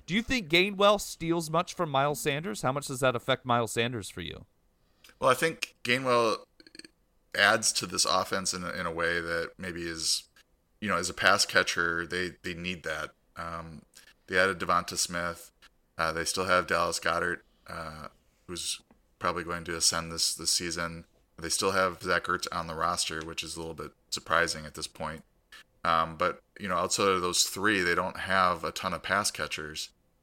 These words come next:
Speaker 2: Uh, Jalen Re-, Reagor had a kind of a so-so rookie year. Um, Travis Fulgham was lighting it up for a while, but then just completely disappeared. Greg Ward. Um, so there's opportunity if they want to have both Sanders,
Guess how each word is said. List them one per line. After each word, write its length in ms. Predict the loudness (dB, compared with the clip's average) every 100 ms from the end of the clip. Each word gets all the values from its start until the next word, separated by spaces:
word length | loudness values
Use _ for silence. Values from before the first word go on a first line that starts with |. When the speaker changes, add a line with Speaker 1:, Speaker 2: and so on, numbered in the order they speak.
| -8
Speaker 2:
Uh, 180 | -6
Jalen 300 | -2 0 0
Re-, 160 | 0 -2 -2
Reagor 480 | -4 -4 -2 -4 -2
had 140 | -2
a 240 | -2 -6 -10 -10
kind 160 | -8
of 60 | -2
a 60 |
so-so 400 | -2 0 0 0
rookie 320 | -2 -8 -10 -12
year. 600 | -10 -4 0 0 0 -4 _ -20 -20 _ _
Um, 460 | -10 -8 -8 -12 -18 _ _
Travis 300 | -4 -2 0
Fulgham 480 | -2 -4 -4 -6 -6
was 260 | -8 -10 -2
lighting 260 | 0 2
it 80 | 0
up 120 | -4
for 160 | -4 -4
a 40 |
while, 340 | 2 4 4 2
but 160 | -4
then 140 | -6 -4
just 160 | -4
completely 340 | -4 -6 -8 -6
disappeared. 880 | -4 -4 -4 -2 2 2 2 -2 -2
Greg 220 | -2 -2
Ward. 480 | -2 0 2 0 -4 -16 _ _ _ -2
Um, 300 | 2 4 4
so 340 | 4 4 4
there's 240 | 0 0 2
opportunity 720 | 0 0 -2 0 0 0 0
if 100 | -2
they 100 | -2
want 260 | 0 0 -2
to 340 | -4 -6 -6
have 220 | 0 0 0
both 180 | -2
Sanders, 760 | 0 2 0 0 -2 -2 -4